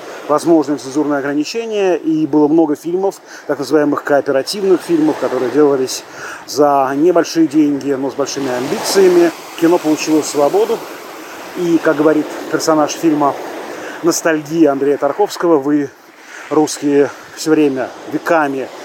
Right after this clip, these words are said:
говорите о свободе, но когда вы ее получаете, вы не знаете, что с ней делать. Примерно то же самое случилось, э, и в это время, когда кинематографисты, писатели, художники получили возможность говорить без всякого эзопового языка,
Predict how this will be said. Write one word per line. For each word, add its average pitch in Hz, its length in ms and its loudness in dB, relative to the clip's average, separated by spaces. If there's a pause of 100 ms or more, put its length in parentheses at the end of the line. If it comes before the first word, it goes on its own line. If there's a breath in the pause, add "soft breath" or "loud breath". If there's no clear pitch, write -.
(320 loud breath)
говорите 147 300 2
о 143 80 0
свободе, 170 480 4
но 160 60 4
когда 156 160 4
вы 156 140 6
ее 156 80 6
получаете, 165 640 2
вы 160 100 4
не 160 60 4
знаете, 151 280 0
что 160 180 -2
с 156 100 -8
ней 160 140 4
делать. 143 380 2 (420)
Примерно 226 300 2
то 202 100 4
же 202 80 4
самое 202 380 2
случилось, 165 800 0
э, 156 200 4
и 156 320 4 (360 loud breath)
в 127 100 0
это 156 160 2
время, 208 540 4 (160)
когда 143 480 2 (360)
кинематографисты, 170 920 4
писатели, 160 720 0
художники 156 960 2
получили 156 280 0
возможность 156 400 2
говорить 156 520 2
без 165 120 2
всякого 165 600 2
эзопового 143 460 2
языка, 147 580 0